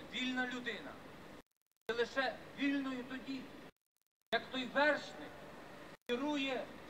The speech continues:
своїм конем за допо-, за допомогою вуздечок. А в руках тримає карту, знає, куди йти. Ой,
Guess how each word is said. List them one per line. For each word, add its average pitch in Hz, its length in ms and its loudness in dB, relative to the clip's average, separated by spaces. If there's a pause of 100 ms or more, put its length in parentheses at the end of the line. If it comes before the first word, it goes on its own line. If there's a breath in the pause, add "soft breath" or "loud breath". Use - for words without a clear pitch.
(120)
своїм 254 300 0
конем 262 440 2 (640)
за 220 100 2
допо-, 233 400 0 (240)
за 226 80 0
допомогою 247 580 0
вуздечок. 262 600 -2 (1600)
А 214 360 8 (220)
в - 20 -4
руках 269 480 8 (140)
тримає 247 380 2 (120)
карту, 269 480 4 (600)
знає, 262 300 2
куди 233 220 -2
йти. 208 320 -6 (560)
Ой, 240 120 -2